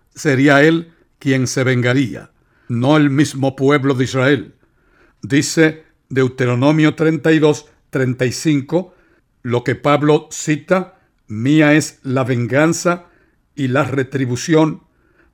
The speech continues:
a su tiempo su pie resbalará, porque el día de su aflicción está cercano y lo que les está preparado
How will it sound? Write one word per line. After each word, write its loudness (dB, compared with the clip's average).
a -2
su -8
tiempo -2
su -8
pie 2
resbalará, -2
porque -4
el -4
día 2
de 0
su -4
aflicción 0
está -2
cercano 0
y -2
lo -2
que -4
les -2
está -2
preparado 0